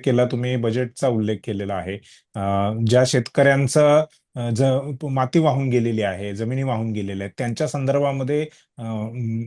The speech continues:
अ, मुख्यमंत्र्यांनी कोणतंही योजना किंवा कोणतंही ठोसपणे काही, अ, समोर आण ठेवलेलं नाहीये की ती त्या शेतीमध्ये पुन्हा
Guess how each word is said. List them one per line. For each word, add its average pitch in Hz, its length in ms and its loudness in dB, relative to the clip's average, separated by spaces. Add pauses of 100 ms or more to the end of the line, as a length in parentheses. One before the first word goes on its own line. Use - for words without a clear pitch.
अ, 110 460 -6
मुख्यमंत्र्यांनी 139 640 4
कोणतंही 143 760 4
योजना 147 380 4
किंवा 135 220 0
कोणतंही 143 520 0 (300)
ठोसपणे 185 480 4
काही, 165 320 2 (300)
अ, 131 180 -2
समोर 156 320 -2
आण 143 160 0
ठेवलेलं 135 440 0
नाहीये 110 200 -4
की 98 120 -8
ती 170 300 -2
त्या 160 140 0
शेतीमध्ये 160 520 -4
पुन्हा 156 500 -4